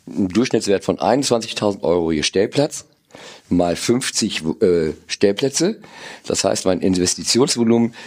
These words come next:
liegt bei eins Komma eins Millionen Euro für Stellplätze. So. Jetzt sagt aber die Bauverordnung der Stadt München, wenn ihr aber ein alternatives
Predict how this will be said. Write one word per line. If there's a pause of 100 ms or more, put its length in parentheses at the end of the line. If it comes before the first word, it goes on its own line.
(120)
liegt
bei
eins
Komma
eins
Millionen
Euro
für
Stellplätze. (960)
So. (560)
Jetzt
sagt
aber
die
Bauverordnung
der
Stadt
München, (560)
wenn
ihr
aber
ein (160)
alternatives